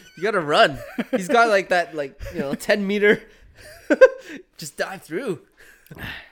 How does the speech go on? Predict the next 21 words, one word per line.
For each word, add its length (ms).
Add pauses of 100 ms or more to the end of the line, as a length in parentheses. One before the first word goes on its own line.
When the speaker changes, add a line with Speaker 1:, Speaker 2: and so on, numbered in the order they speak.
Speaker 2:
Yeah. 220 (1040)
<laughs> 80 (300)
I 140
actually 240
had 180
that 100
as 160
my 140
number 200
two. 220 (300)
<laughs> 240
Speaker 1:
That's 260
your 80
number 180
two? 160
Speaker 2:
Yeah, 220
that's 200
my 80
Speaker 1:
Oh, 60
Speaker 2:
number 120
Speaker 1:
wow. 160